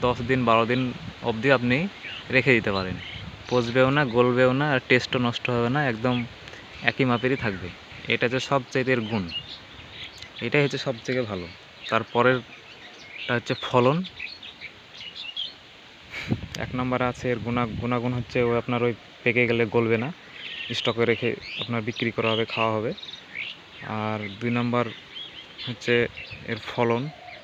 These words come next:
তিনবার চারবার করে ধরবে। গাছের পাঁচ বছর বয়স হয়ে গেলে তখন সারা বছরই গাছে ফল থাকে। তো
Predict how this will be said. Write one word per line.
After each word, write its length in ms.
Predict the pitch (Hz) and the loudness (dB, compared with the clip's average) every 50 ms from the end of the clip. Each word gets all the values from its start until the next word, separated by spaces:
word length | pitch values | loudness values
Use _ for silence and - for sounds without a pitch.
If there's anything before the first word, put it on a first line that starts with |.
| - - - - | -20 -18 -8 -4
তিনবার 320 | 123 120 120 117 117 117 - - | -2 0 2 0 0 0 0 0
চারবার 300 | 113 110 107 113 113 104 101 | 2 2 4 2 0 0 2
করে 120 | 117 117 | 0 -2
ধরবে। 360 | 110 101 107 110 107 101 110 135 156 - - - - - - - - - - - - - - 104 | 0 -2 -4 -4 -2 -2 -4 -4 -6 -10 -16 -20 -20 -20 -20 -20 -20 -20 -20 -20 -20 -14 -8 -6
গাছের 220 | 107 - 123 - - | -6 -4 -6 -2 2
পাঁচ 120 | 117 113 107 | 2 2 2
বছর 340 | 107 117 113 - - 117 117 113 - - - - - - - 104 | 2 -2 -2 0 0 -2 -2 -2 -4 -8 -12 -14 -14 -12 -4 2
বয়স 220 | 120 117 120 117 - 120 | 4 4 6 4 4 4
হয়ে 140 | 117 117 113 117 | 4 4 4 4
গেলে 180 | 123 143 165 202 196 - - - - - - - - - - - - - - - - - | 4 4 4 2 0 -6 -14 -20 -18 -20 -20 -20 -20 -20 -20 -20 -20 -20 -20 -20 -14 -10
তখন 160 | 117 113 120 | -6 -6 -4
সারা 220 | 113 - 123 117 117 113 | -2 -2 0 0 0 0
বছরই 240 | 113 - 113 120 110 | 0 -2 -2 0 0
গাছে 200 | 113 - - 113 | 0 -2 -4 -8
ফল 200 | - - 110 104 | -4 -4 -2 -2
থাকে। 220 | - 107 101 117 160 - - - - - - - - - - - - - - - - - - - - - - - - - - - - - - - - - - - - - - | -2 -4 -6 -6 -10 -12 -16 -20 -20 -20 -20 -20 -20 -20 -20 -20 -18 -16 -16 -16 -16 -16 -18 -18 -18 -20 -18 -18 -20 -18 -18 -18 -18 -18 -20 -20 -16 -16 -14 -14 -14 -12 -10
তো 100 | 120 | -8